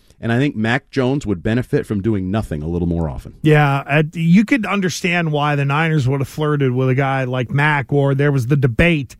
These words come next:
Speaker 1: Sure.
Speaker 2: Because he would have fit exactly sort of what Brock Purdy's doing. Interesting you bring up the large O's. Uh, Fourier and I had a conversation on that.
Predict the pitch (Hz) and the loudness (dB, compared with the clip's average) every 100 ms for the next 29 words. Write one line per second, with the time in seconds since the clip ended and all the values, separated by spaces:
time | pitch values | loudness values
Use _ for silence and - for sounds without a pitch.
0 | - - 156 247 185 196 160 208 208 180 | -14 -4 0 2 4 4 4 2 4 2
1 | - 196 175 135 117 160 165 - 170 - | 2 0 0 -2 0 0 0 0 -2 0
2 | 180 165 147 165 151 156 - 180 170 160 | 0 2 2 2 2 0 0 0 0 -2
3 | 123 208 233 175 - - - 226 254 208 | 2 4 4 0 -6 -12 -2 0 0 0
4 | 233 233 180 214 196 170 175 170 214 262 | 2 4 6 4 2 0 -2 0 2 2
5 | 156 170 147 151 156 - - - - 180 | 4 2 4 2 0 -10 -20 -12 0 2
6 | 170 147 247 277 247 202 190 190 185 165 | 2 2 2 4 4 2 2 2 2 2
7 | 185 170 165 - 214 - 180 160 151 147 | 0 2 0 0 0 2 2 2 4 4
8 | 143 | 2